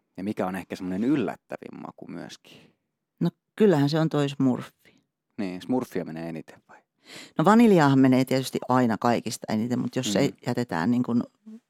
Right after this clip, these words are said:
Speaker 2: pois, niin kyllä toi smurfi on sitten semmonen. Ja rannoissa varsinkin,
Speaker 1: Mm.
Speaker 2: Mustasalahdessa ja Muroleen kanavalla, niin se terva. Ja se jotenkin kuuluu sinne rantaan.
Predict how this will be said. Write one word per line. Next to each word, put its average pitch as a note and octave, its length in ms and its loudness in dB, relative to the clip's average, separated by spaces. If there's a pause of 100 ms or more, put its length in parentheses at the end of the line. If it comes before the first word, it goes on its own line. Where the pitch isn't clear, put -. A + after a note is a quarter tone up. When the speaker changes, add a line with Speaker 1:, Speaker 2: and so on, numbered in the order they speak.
(400)
Speaker 2:
pois, B2 440 -2
niin A#2+ 120 -4
kyllä C3+ 180 -4
toi B2+ 180 -2
smurfi - 560 -4
on C#3 140 -10
sitten - 160 -14
semmonen. A#2 520 -4
Ja - 140 -6 (280)
rannoissa C3+ 760 -2
varsinkin, A#2+ 640 -4 (200)
Speaker 1:
Mm. G2 260 -6 (120)
Speaker 2:
Mustasalahdessa B2 800 -4
ja A#2 120 -2
Muroleen B2 460 -2
kanavalla, A#2+ 480 -4
niin B2 240 -2
se - 100 -8
terva. C3 500 -8 (880)
Ja B2+ 60 -8
se B2+ 60 0
jotenkin C3+ 320 0 (100)
kuuluu D#3+ 540 0
sinne G2 320 -8
rantaan. F#2+ 560 -8